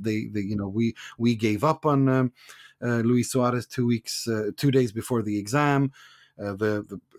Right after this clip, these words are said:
Selvaggio Sarri, the colonel, also say, states that Juve aren't currently being, uh, investigated for any crime. Uh, Fabio Paratici has also been, been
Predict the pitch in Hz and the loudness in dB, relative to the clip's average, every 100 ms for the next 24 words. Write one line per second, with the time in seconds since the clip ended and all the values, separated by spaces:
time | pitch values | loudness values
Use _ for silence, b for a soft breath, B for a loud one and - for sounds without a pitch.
0 | - - 113 117 104 104 - 139 123 117 | -12 -4 -2 0 0 -4 -2 0 0 -4
1 | 104 - 131 123 117 135 131 135 - - | -6 -2 -2 0 0 0 2 -2 -2 -2
2 | 120 107 - 120 117 - 113 127 117 120 | -2 -2 -2 -2 -2 -4 0 2 0 -2
3 | 117 117 110 _ _ _ - 147 139 117 | 0 0 -2 _ _ _ -2 2 2 0
4 | 104 107 104 _ 107 107 107 107 104 110 | -6 -8 -10 _ -12 -6 -4 -2 -2 -4
5 | - 104 101 110 107 101 104 107 107 - | -6 -4 -4 -2 -2 -4 -4 -4 -4 -4
6 | 107 101 - 143 135 127 123 B B B | -4 -4 -2 0 2 0 -4 B B B
7 | B B B B 107 107 135 123 127 120 | B B B B -4 0 0 2 0 0
8 | 139 156 147 - 123 - 160 156 - 139 | 0 0 -4 -2 -4 0 2 2 0 2
9 | 139 135 131 123 127 | 2 2 0 2 2